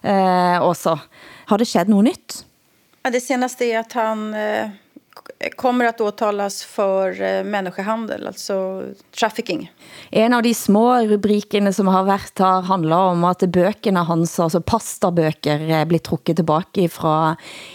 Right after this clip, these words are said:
Speaker 1: ifra, eh, forlaget.
Speaker 2: Ja, det är fullständigt idiotiskt, tycker jag, som har hans, hans, eh, kokböcker. De är jätte, jättebra.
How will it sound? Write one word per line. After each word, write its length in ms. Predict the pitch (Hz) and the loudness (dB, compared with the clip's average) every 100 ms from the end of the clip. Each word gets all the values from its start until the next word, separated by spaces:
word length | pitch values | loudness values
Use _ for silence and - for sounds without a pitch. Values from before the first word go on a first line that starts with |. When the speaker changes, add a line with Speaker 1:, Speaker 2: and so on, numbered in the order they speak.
| - | -6
Speaker 1:
ifra, 680 | - 160 - 156 156 156 170 | -2 -2 0 0 2 2 0
eh, 360 | 185 190 190 180 | 0 0 0 -2
forlaget. 640 | - 170 147 160 185 170 - - - | 0 0 2 0 2 -2 -4 -20 -4
Speaker 2:
Ja, 140 | 226 | -2
det 100 | 226 | 0
är 60 | 240 | -2
fullständigt 460 | 269 226 247 226 | -2 -2 -4 -2
idiotiskt, 440 | 233 220 254 247 247 | -4 -2 -4 -4 -8
tycker 180 | 247 220 | -4 -2
jag, 120 | 202 | -2
som 160 | 233 | -4
har 340 | 226 311 381 311 | 0 2 2 0
hans, 240 | 196 - _ | -4 -8 _
hans, 520 | - 202 185 185 - | -6 -4 -4 -8 -4
eh, 600 | 202 196 196 170 101 - | 0 0 0 -2 -2 -4
kokböcker. 720 | - 233 202 - 190 - 185 185 | -2 -4 -4 -8 -8 -8 -12 -8
De 200 | 220 240 | -4 -2
är 140 | 262 247 | -2 -2
jätte, 600 | 220 294 285 - _ 226 | -2 -4 -4 -8 _ -4
jättebra. 1040 | 214 196 208 196 _ _ 214 196 - 170 | -2 -2 -6 -6 _ _ -6 -4 -4 -4